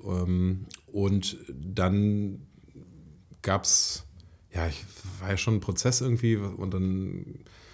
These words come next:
äh, war, ich weiß gar nicht, wie das jetzt kam. Auf jeden Fall wurde ich im Sommer <laughs> gefragt, ob ich nicht Lust hätte, da irgendwie mitzumachen in irgendeiner Funktion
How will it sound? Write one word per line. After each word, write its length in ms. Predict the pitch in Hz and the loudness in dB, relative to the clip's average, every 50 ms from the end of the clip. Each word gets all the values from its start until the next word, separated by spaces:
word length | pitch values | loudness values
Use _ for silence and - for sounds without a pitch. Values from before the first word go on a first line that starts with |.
| - - - - - - - | -20 -20 -20 -20 -20 -18 -10
äh, 320 | - - 95 98 98 101 95 82 | -6 -2 0 0 0 0 0 -2
war, 440 | 82 90 92 95 98 98 101 98 101 92 90 92 92 62 62 | -4 -2 2 4 4 6 6 4 4 2 0 -2 -6 -6 -6
ich 160 | - 87 - | -4 -2 2
weiß 160 | - 107 - - | 2 4 4 6
gar 80 | 117 | 4
nicht, 160 | 98 95 92 | 4 4 4
wie 60 | - 110 | 4 4
das 140 | 113 101 | 4 4
jetzt 260 | - 92 - - - 82 | 4 2 2 0 0 2
kam. 260 | - 117 117 101 87 | 4 4 4 6 4
Auf 80 | 85 | 4
jeden 120 | 87 101 101 | 2 2 2
Fall 100 | 98 95 | 2 4
wurde 140 | 104 110 110 | 4 4 6
ich 60 | 104 | 6
im 100 | 101 90 | 4 4
Sommer 240 | 85 104 113 139 139 120 | 4 6 6 8 8 8
<laughs> 60 | 117 | 8
gefragt, 520 | 123 117 - - 131 120 120 135 147 127 | 8 6 6 4 6 6 6 6 6 6
ob 120 | 120 101 110 | 4 4 4
ich 80 | 104 | 4
nicht 180 | 104 104 92 - | 4 4 4 4
Lust 200 | 120 120 120 - | 4 4 6 6
hätte, 180 | 123 107 104 98 | 4 4 4 4
da 80 | 101 | 2
irgendwie 220 | 90 101 95 92 95 | 2 2 2 4 6
mitzumachen 580 | 92 110 120 - - 147 139 139 139 135 135 | 6 6 6 4 6 6 8 8 8 6 6
in 120 | 110 104 104 | 4 6 6
irgendeiner 320 | 123 135 139 139 120 117 | 6 6 6 4 2 2
Funktion 580 | - - 104 92 - - 110 117 135 147 139 | 2 2 0 2 2 4 4 6 4 4 2